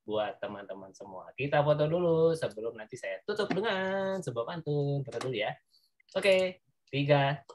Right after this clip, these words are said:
dua, satu. Cekrek. Saya cek dulu. Oke, mantap. Terima kasih teman-teman semua atas kebersamaannya malam hari ini. Terima kasih Kak Miki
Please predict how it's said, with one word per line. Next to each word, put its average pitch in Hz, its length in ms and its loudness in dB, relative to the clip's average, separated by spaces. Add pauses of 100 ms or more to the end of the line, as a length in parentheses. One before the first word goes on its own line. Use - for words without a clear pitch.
(140)
dua, 123 320 0 (400)
satu. 330 320 -4 (1120)
Cekrek. 156 320 0 (260)
Saya 87 240 -4
cek - 240 -12
dulu. 165 640 4 (160)
Oke, 175 400 2
mantap. 135 720 -2
Terima 131 240 -4
kasih 160 320 0
teman-teman 156 320 0
semua 160 480 0
atas 143 160 -2
kebersamaannya 147 560 0
malam 147 160 2
hari 151 240 2
ini. 165 240 -4
Terima 160 160 0
kasih 156 240 0
Kak 165 160 4
Miki 180 400 2